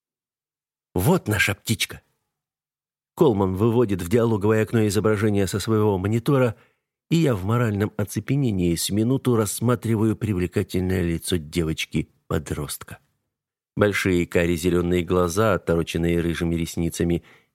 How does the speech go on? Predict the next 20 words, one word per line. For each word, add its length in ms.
и 60
занимающие 600
половину 420
лица, 420
густые 420
каштановые 720
волосы, 460
собранные 560
в 60
тугую 400
косу, 540
сосредоточенный 720
серьезный 600
взгляд, 500
курносый 500
нос. 280
Черты 300
симметричные 680
и 40
правильные, 640